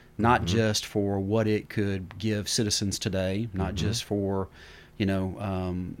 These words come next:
Speaker 1: uh, the, the contribution it could make to the C I P today, but, um, what are the consequences ten years from now, twenty years from now? What are the opportunities, uh, for the, for the utility? Um,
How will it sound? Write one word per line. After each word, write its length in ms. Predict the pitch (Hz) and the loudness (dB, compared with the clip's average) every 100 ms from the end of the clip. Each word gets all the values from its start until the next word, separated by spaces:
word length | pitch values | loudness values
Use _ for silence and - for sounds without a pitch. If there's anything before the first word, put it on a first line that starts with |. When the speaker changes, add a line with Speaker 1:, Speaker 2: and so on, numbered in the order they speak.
| 92 | -12
Speaker 1:
uh, 200 | 95 - 101 | -12 -10 -8
the, 220 | 92 85 - | -8 -10 -10
the 140 | 92 - | -12 -8
contribution 680 | - 120 113 90 107 107 104 | 2 2 2 0 -2 0 -2
it 60 | 101 | -2
could 120 | 95 | -2
make 180 | 101 - | -4 -4
to 80 | 87 | -4
the 60 | |
C 240 | 87 110 101 | -2 0 0
I 60 | |
P 200 | 95 104 | 0 -2
today, 460 | 95 90 95 95 101 - - - - | -4 -4 -2 -2 -4 -8 -20 -20 0
but, 300 | 113 113 110 - - - - - | 6 6 6 0 -20 -20 -16 -4
um, 480 | 107 101 98 98 95 - - - - - - | 0 2 2 0 -4 -14 -10 -10 -8 -14 -10
what 320 | 98 113 135 | -2 4 6
are 20 | |
the 80 | 123 | 6
consequences 680 | - 120 123 - 120 110 98 | 4 2 2 0 0 2 -2
ten 240 | - 117 | 0 2
years 260 | 113 110 107 | 4 2 2
from 100 | 107 | 0
now, 220 | 107 104 | 0 -2
twenty 280 | - 113 113 | -2 0 2
years 280 | 107 104 98 | 2 0 0
from 100 | 104 | -2
now? 100 | 104 | 0
What 160 | 110 139 | 2 2
are 20 | |
the 160 | - | 2
opportunities, 1040 | 123 120 107 - 131 147 101 90 92 - - - | 0 -2 -2 0 4 4 4 -2 -2 -2 -2 -2
uh, 300 | 95 95 92 | 0 0 -2
for 160 | 95 | -2
the, 240 | 90 92 98 | -4 -4 -10
for 160 | - | -4
the 100 | 98 | -4
utility? 540 | 92 95 104 92 95 - - - - - | -2 -4 -4 -4 -6 -12 -16 -20 -20 -10
Um, 480 | 104 101 98 98 90 | -2 0 2 0 -2